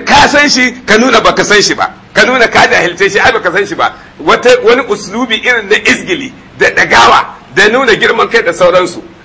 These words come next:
Wato Fir'auna yana gwada ai bai san akwai wani Allah wanda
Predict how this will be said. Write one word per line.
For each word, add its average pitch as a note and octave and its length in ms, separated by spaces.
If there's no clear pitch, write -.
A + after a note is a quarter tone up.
Wato D#3+ 460
Fir'auna F3 440
yana F#3+ 300
gwada F#3 400
ai A3 220
bai G#3+ 200
san G#3 240
akwai F3+ 300
wani F#3+ 240
Allah F#3+ 400
wanda E3+ 440